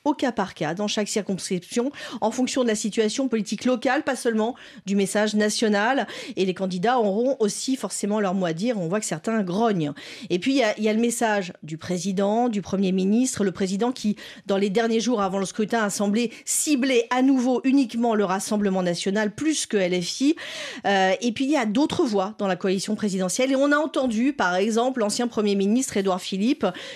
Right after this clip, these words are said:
qui, lui, n'a pas eu de pudeur de gazelle, hein, pour reprendre l'expression chère à Jean-Luc Mélenchon. Il a dit pour le second tour, ni R N, ni L F I, le fameux nini,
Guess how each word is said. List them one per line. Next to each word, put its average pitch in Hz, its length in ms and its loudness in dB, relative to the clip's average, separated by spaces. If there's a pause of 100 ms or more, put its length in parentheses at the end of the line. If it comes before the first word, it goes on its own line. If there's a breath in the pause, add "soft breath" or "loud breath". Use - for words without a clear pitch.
(140 loud breath)
qui, 254 160 0
lui, 262 200 4
n'a 220 140 2
pas 233 160 2
eu 262 160 2
de 220 160 2
pudeur 254 420 0
de 226 120 2
gazelle, 226 420 2
hein, 240 120 0
pour 233 140 -2
reprendre 214 280 0
l'expression 202 640 0
chère 208 220 0
à 196 80 0
Jean-Luc 196 300 -2
Mélenchon. 202 440 0 (300 loud breath)
Il 269 140 4
a 269 120 4
dit 226 160 -2
pour 226 160 2
le 226 80 2
second 208 300 0
tour, 254 320 -2
ni 254 240 4
R 220 180 2
N, 247 340 2
ni 240 160 4
L 208 200 2
F - 120 -6
I, 277 40 2
le 240 100 2
fameux 208 280 2
nini, 247 460 4